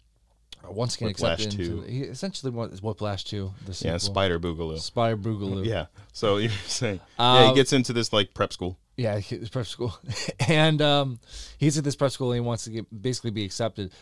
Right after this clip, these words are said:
Speaker 1: but he wants to go back. He wants to go back to, 'cause he was in
Speaker 2: Yeah.
Speaker 1: the inner city school,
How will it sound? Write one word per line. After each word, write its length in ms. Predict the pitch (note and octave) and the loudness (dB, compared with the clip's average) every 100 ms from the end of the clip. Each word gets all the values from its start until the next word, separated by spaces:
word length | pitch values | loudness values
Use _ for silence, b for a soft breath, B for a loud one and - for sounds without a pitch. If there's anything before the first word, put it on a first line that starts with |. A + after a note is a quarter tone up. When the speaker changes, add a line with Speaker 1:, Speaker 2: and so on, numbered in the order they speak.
| b | b
Speaker 1:
but 60 | |
he 40 | C#3+ | 0
wants 160 | F#3+ | 2
to 60 | - | 2
go 100 | B2+ | 2
back. 360 | C3 E3 - - | 6 4 2 -4
He 40 | |
wants 120 | B2+ B2 | -4 -2
to 40 | |
go 60 | A2+ | 0
back 200 | A#2+ - | 0 0
to, 260 | A#2+ A2 | -4 -4
'cause 160 | G2+ G2+ | -6 -8
he 120 | G#2+ | -6
was 180 | G#2 G2+ | -6 -6
in 100 | G2 | 0
Speaker 2:
Yeah. 160 | G#2 F2 | 4 4
Speaker 1:
the 80 | B2+ | 4
inner 120 | A#2+ | 2
city 300 | - F3+ G#3 | 2 2 2
school, 420 | - F2+ E2+ G#2 | 0 -6 -6 -6